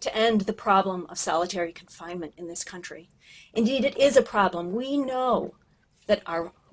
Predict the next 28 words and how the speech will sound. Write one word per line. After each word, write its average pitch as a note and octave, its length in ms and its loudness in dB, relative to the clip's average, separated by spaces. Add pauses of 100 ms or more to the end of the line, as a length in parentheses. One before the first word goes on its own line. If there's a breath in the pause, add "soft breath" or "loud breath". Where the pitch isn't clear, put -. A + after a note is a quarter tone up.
wives A#3+ 420 6
and F3+ 80 0
our F3 60 -4
husbands, B3+ 680 -2 (1160)
our F#3 80 -10
sisters C#4 480 4
and G#3 140 0
our F3+ 80 0
brothers, A#3 580 0
and G#3+ 100 -4
our G#3 80 -2
children G#3+ 760 2
are G#3+ 100 -10
suffering A3 640 2
in G3+ 60 -6
the G3+ 80 -4
thousands G3+ 680 2
on F3 180 -4
any G#3 240 2
given F#3 300 -2
day E3 260 -2
in E3+ 80 -8
this D#3 160 -6
country. - 420 -10 (920 loud breath)
That A#3 200 10
is - 80 2
simply A#3+ 440 0
inexcusable. G#3 840 0